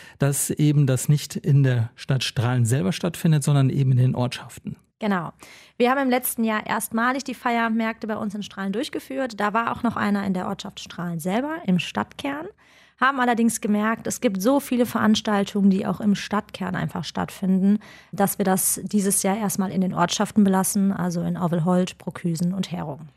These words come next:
Speaker 1: Genau, und der nächste dann eben, der noch ansteht am fünfundzwanzigsten Juli, der findet in Brockhüsen statt.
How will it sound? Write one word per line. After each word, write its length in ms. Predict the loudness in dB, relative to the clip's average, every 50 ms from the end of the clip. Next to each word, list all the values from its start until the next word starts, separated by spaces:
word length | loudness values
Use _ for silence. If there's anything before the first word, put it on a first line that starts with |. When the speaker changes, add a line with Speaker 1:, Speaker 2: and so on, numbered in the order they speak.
| _ _
Speaker 1:
Genau, 180 | 0 0 2 2
und 80 | 2
der 100 | 2 2
nächste 640 | 2 2 2 0 -2 0 2 2 2 2 2 0 0
dann 500 | 0 2 2 2 2 2 4 4 2 0 0
eben, 280 | 0 0 2 2 2
der 140 | 2 2 2
noch 180 | 2 0 0 0
ansteht 340 | -2 -2 -2 0 0 0
am 120 | 0 0 2
fünfundzwanzigsten 600 | 2 2 0 2 2 0 2 2 2 2 2 2
Juli, 360 | 4 4 2 2 2 2 2
der 100 | 0 0
findet 240 | 0 2 0 2 2
in 140 | 0 -2 0
Brockhüsen 560 | 0 -2 -4 -2 0 2 2 2 2 -2 -4
statt. 340 | -6 -8 -16 -18 _ -20